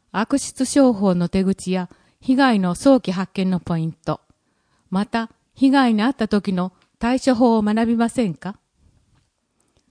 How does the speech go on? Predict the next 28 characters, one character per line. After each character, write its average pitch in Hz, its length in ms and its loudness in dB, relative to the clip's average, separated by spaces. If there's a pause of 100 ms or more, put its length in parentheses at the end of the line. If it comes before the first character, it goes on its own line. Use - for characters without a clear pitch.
(200)
テ 254 200 2
ー 185 40 -2
マ、 165 160 -6 (1000)
高 285 220 4
齢 285 200 2
者 208 140 -4
等 202 260 2
の 180 240 -4
消 247 200 2
費 269 100 -4
者 269 140 -2
被 247 140 -6
害 233 240 0
を 185 60 -2
防 247 220 0
ぐ 208 100 0
た 160 140 -6
め 160 160 -4
に、 151 160 -12 (640)
地 285 240 2
域 196 160 -4
で 170 180 -2
見 160 160 0
守 180 380 0
り 160 80 -6
を。 151 100 -10 (1400)
講 254 240 4
師、 - 300 -10